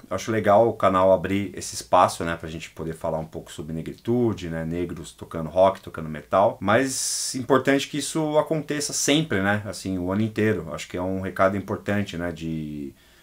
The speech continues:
não ter que fazer um vídeo falando a respeito, né, mas que os canais, né, não tô falando especificamente do Heavy Talk, mas que os canais, no geral, tenham essa consciência, né, de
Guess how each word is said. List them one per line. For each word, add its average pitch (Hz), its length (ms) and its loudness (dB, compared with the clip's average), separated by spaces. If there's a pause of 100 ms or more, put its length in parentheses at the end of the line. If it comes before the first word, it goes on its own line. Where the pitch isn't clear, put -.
(240)
não 107 220 2
ter 110 200 -4
que - 60 -14
fazer 107 220 2
um 110 100 2
vídeo 113 320 0
falando 110 380 0
a 104 60 0
respeito, 110 580 -2
né, 98 100 -2
mas 92 220 -4
que 98 240 -6
os 92 220 -4
canais, 104 480 4
né, 95 100 -2
não 95 80 -2
tô 95 140 -8
falando 98 220 -2
especificamente 95 680 -4
do 113 120 0
Heavy 101 180 -2
Talk, 123 300 2
mas 95 140 -4
que - 100 -8
os 98 120 -10
canais, 107 400 2
no 117 80 -4
geral, 107 400 2
tenham 151 320 4
essa 151 340 2
consciência, 135 640 -2
né, 95 220 0
de 92 160 -8